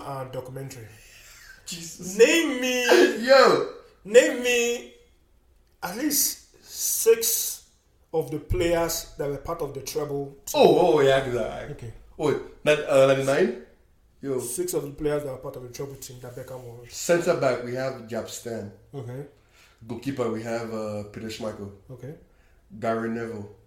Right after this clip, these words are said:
Speaker 1: Okay.
Speaker 2: Left back, was it?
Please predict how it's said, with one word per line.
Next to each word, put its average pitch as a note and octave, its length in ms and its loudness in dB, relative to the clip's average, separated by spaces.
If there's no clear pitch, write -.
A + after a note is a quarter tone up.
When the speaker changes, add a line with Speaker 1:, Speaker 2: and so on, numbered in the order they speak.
Speaker 1:
Okay. C3 200 -16
Speaker 2:
Left D3 460 -12
back, - 320 -12
was - 160 -20
it? F3+ 100 -16